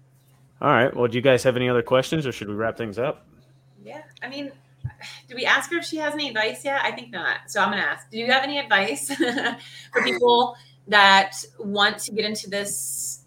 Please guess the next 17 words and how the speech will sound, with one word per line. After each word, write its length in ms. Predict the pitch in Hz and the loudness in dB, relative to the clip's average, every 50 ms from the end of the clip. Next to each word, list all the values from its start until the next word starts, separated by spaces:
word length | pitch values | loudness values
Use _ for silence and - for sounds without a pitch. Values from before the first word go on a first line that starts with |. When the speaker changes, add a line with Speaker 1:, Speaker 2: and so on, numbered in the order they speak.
| _ _ _ | _ _ _
Speaker 2:
this, 640 | - 196 196 190 - - - - - - - - _ _ _ _ | -6 -4 -4 -4 -4 -8 -10 -10 -10 -12 -12 -14 _ _ _ _
uh, 360 | 185 185 170 160 147 - - - | -8 -8 -6 -6 -8 -8 -10 -10
market, 380 | 170 185 196 - - - 359 - | -6 -4 -4 -4 -4 -8 -8 -4
not 180 | - 285 277 247 | -2 -2 -2 2
market, 360 | 240 233 240 240 - 285 269 - | 2 2 2 2 0 -2 -2 -2
but 160 | 202 170 190 | -4 -4 -4
maybe 220 | 214 220 214 233 226 | -6 -8 -8 -6 -8
into 220 | 214 214 - _ | -8 -10 -12 _
this, 240 | - 202 202 196 - - | -8 -6 -6 -6 -6 -4
like, 360 | 190 180 175 170 170 170 - _ _ _ _ _ _ _ _ _ _ | -2 -2 0 -2 -4 -6 -10 _ _ _ _ _ _ _ _ _ _
starting 400 | - - - 302 285 285 285 254 | -18 -8 0 2 2 2 2 0
up 120 | 233 233 220 | -8 -12 -12
a 40 | |
store, 460 | 190 - - - 170 139 113 - - 185 | -16 -16 -12 -10 -10 -8 -8 -8 -8 -6
maybe 240 | 185 170 170 175 170 | -6 -6 -4 -4 -6
just, 200 | 190 202 196 - - - | -6 -8 -10 -8 0 0
uh, 100 | 220 | 0